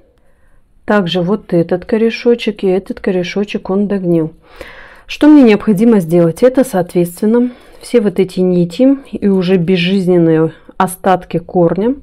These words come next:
удалять, удалять вот до этого здорового, да даже нет, еще ниже. Я не буду из-за одного этого корешочка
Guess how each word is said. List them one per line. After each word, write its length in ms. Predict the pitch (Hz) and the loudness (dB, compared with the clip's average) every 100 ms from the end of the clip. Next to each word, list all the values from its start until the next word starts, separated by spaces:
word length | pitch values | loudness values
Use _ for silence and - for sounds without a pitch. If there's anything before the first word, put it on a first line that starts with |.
| - - - - - | -14 -20 -20 -20 -2
удалять, 720 | 240 214 214 170 156 156 - | 0 2 4 4 2 -4 -8
удалять 600 | 185 165 170 185 247 247 | -6 0 0 2 0 -2
вот 360 | - 180 190 156 | -10 -4 -2 0
до 100 | 160 165 | -2 0
этого 560 | 170 160 226 247 285 294 - _ - | 0 0 -2 0 0 -2 -8 _ -14
здорового, 840 | 190 165 175 170 175 208 214 214 208 - _ _ - | -10 -4 0 2 0 0 -2 -4 -6 -12 _ _ -10
да 200 | 202 208 | -4 0
даже 320 | 226 208 226 | 0 0 2
нет, 340 | 196 175 - - | 2 0 -6 -12
еще 260 | 185 - | -8 -2
ниже. 440 | 196 196 175 170 170 - - - - - _ _ _ - _ _ | 0 0 -2 -4 -10 -14 -20 -20 -20 -20 _ _ _ -20 _ _
Я 160 | 202 226 | 0 2
не 120 | 214 | 2
буду 300 | 180 175 165 | 2 0 2
из-за 220 | 160 165 175 | 0 2 2
одного 320 | 180 175 175 | 2 2 0
этого 240 | 175 165 | 0 -2
корешочка 720 | 165 175 175 285 285 - 175 | -2 -2 -2 -4 -6 -6 -8